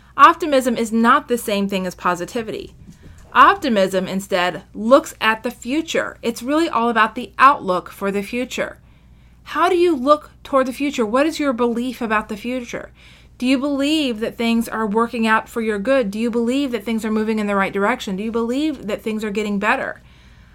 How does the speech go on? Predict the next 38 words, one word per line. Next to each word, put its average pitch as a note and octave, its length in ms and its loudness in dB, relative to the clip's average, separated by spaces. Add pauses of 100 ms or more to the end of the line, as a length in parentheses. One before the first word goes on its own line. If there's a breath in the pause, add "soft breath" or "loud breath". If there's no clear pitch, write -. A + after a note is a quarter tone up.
(200 soft breath)
Optimism C#4 760 6
holds G3+ 560 -2 (380 soft breath)
that A3+ 400 6 (100)
everything B3 580 2
is A3 280 -2
really C4+ 480 0
working B3+ 500 0
together A3+ 720 -2 (160)
toward D#4+ 240 -2
a D4+ 60 0
greater C4+ 360 -2
mission. A#3+ 440 -4 (640 soft breath)
That B3+ 160 2
even D#4+ 340 4
when C#4 100 0
we B3+ 100 0
have A#3+ 460 0
really C4 340 -2
hard A#3 480 0
days, G#3+ 360 0
it's G3+ 180 -6
all B3+ 200 0
part C#4+ 420 -4
of A#3 80 -6
a G#3 80 -4
bigger C4 340 -4
purpose C4 560 -6 (360 loud breath)
that B3 120 -2
is B3 60 -2
a B3+ 80 2
positive C4 580 2
force. - 680 -6 (640 loud breath)
And B3+ 200 4
when C#4 220 2
we D#4+ 180 2
remember D4+ 540 0
to C#4 140 -2
m-, A#3 260 -2